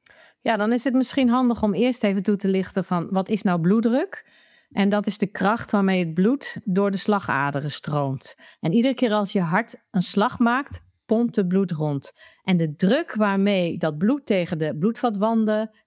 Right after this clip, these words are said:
aandrukt, dat kun je meten. En dat gebeurt met twee getallen. Je hebt dat hoge getal, dat is dan de systolische bloeddruk.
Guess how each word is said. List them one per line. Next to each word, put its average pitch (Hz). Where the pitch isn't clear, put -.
aandrukt, 247
dat 208
kun 214
je 196
meten. 220
En 202
dat 202
gebeurt 185
met 170
twee 247
getallen. 247
Je 196
hebt 196
dat 180
hoge 180
getal, 233
dat 214
is 285
dan 170
de 160
systolische 196
bloeddruk. 247